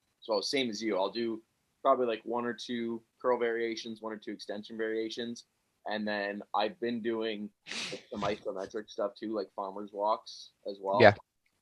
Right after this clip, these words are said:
Speaker 1: Um, just to get, like, some really heavy load. But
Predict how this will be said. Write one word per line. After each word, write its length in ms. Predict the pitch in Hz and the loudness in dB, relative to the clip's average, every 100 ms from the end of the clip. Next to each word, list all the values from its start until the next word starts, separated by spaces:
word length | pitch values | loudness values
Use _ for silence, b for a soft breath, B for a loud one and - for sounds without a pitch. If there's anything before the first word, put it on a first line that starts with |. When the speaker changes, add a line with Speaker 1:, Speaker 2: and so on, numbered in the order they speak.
| 98 | -8
Speaker 1:
Um, 440 | 95 90 87 87 _ _ _ | -6 -6 -8 -14 _ _ _
just 140 | 101 | -18
to 60 | 98 | -6
get, 120 | 90 | -6
like, 140 | 82 - | -6 -10
some 160 | 82 | -16
really 220 | 87 95 101 | -6 -4 -2
heavy 260 | 101 104 | -4 -2
load. 320 | 101 110 113 | 0 0 -2
But 280 | 98 95 - | 0 0 0